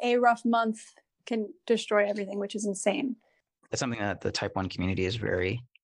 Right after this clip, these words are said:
Speaker 2: very aware of. And I think it's getting, finally getting the attention that I think it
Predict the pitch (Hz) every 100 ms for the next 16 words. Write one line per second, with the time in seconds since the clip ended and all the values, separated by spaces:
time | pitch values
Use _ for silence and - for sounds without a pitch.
0 | _ - 127 107 98 92 90 92 90 -
1 | - 92 90 92 110 - - _ _ 117
2 | 113 98 117 - - - _ _ _ -
3 | 143 120 113 - - 151 135 107 98 101
4 | 104 110 110 110 98 98 110 107 110